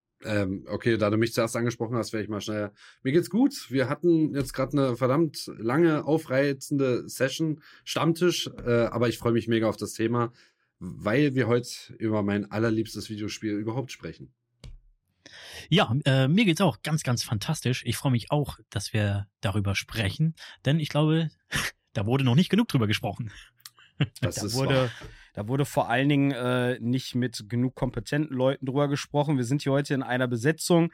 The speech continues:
Speaker 3: in der alle drei Leute wirklich dieses Spiel gespielt haben und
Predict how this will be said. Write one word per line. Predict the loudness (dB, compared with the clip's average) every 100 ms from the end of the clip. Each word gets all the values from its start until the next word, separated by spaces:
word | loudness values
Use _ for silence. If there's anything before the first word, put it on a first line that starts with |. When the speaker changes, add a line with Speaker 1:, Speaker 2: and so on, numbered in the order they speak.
| -6 -14 0
Speaker 3:
in | 4
der | 4 4 2
alle | 4 6
drei | 4 4 4
Leute | 6 4 2 0
wirklich | -4 -4 -4
dieses | -2 -2
Spiel | -2 0 0
gespielt | -2 -4 2 4 6
haben | 4 4 2 -4 -16 -14 -2
und | 2 2